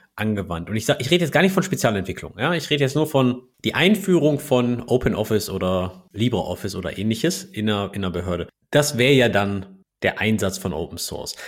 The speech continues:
Das bedeutet dann, dass das Public Money dafür verwendet wird, dieses Projekt durchzuführen, zu evaluieren, ob LibreOffice mit Microsoft Excel und so weiter competen kann. Oder? Ist das,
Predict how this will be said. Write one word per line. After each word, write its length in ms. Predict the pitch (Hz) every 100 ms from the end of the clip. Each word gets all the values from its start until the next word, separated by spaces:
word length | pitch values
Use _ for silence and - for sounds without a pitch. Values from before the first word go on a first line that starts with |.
| -
Das 160 | 110
bedeutet 380 | 127 131 147 135
dann, 280 | 123 123 -
dass 480 | 117 117 - - _ _
das 220 | - 104
Public 320 | - 143 135 117
Money 400 | 120 165 240 220 - _ _
dafür 280 | - 113 165
verwendet 460 | 151 127 143 143 143
wird, 240 | 139 143 - - _
dieses 280 | - 117 113
Projekt 720 | - 110 107 110 - - - _ _
durchzuführen, 680 | 101 95 - 92 107 101 98
zu 120 | 95
evaluieren, 800 | 98 104 92 98 92 107 110 107
ob 280 | 90 95 - - _ _
LibreOffice 800 | - 110 110 92 98 - 104 -
mit 380 | 95 98 - - _ -
Microsoft 600 | 92 - 98 - 95 -
Excel 340 | - - 104
und 160 | 92 92
so 100 | 90
weiter 200 | 90 90
competen 500 | - 87 98 95 87
kann. 340 | - - - _
Oder? 320 | 113 156 311
Ist 140 | 147 139
das, 400 | 127 - -